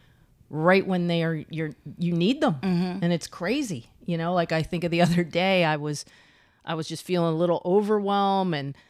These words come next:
Speaker 1: I'm not feeling great, and my body's not a hundred percent. And,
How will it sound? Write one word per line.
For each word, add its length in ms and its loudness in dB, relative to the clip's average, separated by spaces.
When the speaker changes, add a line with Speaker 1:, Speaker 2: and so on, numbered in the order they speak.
Speaker 1:
I'm 140 -4
not 220 0
feeling 480 -2
great, 540 -2
and 180 -4
my 140 -6
body's 540 0
not 200 0
a 80 0
hundred 300 -2
percent. 600 -4
And, 320 -6